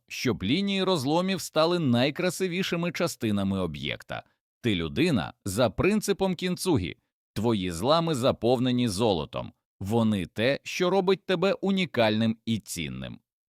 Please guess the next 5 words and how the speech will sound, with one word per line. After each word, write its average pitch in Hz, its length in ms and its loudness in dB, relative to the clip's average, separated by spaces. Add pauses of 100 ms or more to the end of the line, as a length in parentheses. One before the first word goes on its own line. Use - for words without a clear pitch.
(840)
Інші 117 460 2
люди 202 360 0
збирають 131 640 2
успіхи, 190 600 -2 (140)
майно, 123 680 2